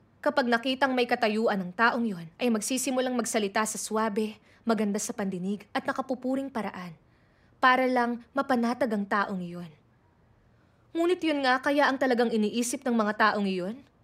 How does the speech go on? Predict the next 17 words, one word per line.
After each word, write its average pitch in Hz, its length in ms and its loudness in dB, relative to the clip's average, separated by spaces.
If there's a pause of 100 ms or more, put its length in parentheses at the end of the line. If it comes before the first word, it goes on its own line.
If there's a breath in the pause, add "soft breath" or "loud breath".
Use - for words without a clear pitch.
(1000)
Tiyak 285 220 4
na 285 100 -2
sila'y 226 500 -2
nagkikimkim 269 680 -2
ng 269 100 0
mga 214 200 0
layon 208 320 2
at 220 120 -4
lihim 233 320 0
na 208 140 -2
motibo. 180 420 -10 (600 soft breath)
Sila'y 277 320 2
may 254 80 2
kadiliman 240 560 -2
sa 269 120 -4
kanilang 196 360 -2
puso 220 480 -4